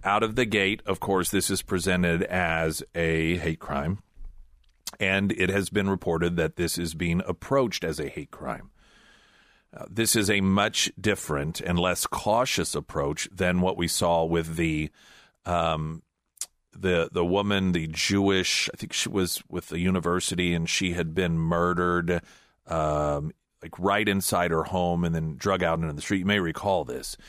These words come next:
And immediately there, they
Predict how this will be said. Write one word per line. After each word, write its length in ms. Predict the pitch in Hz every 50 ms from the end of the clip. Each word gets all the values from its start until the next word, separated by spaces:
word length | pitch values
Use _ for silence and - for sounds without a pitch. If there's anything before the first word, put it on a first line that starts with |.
| - - - - - _ _
And 260 | - 101 104 101 98
immediately 880 | 98 95 107 117 127 135 139 135 131 110 - 85 92 90 85 85 90 - - -
there, 600 | 87 87 98 95 98 98 92 92 90 85 - - _
they 480 | - - 90 92 90 87 85 87 85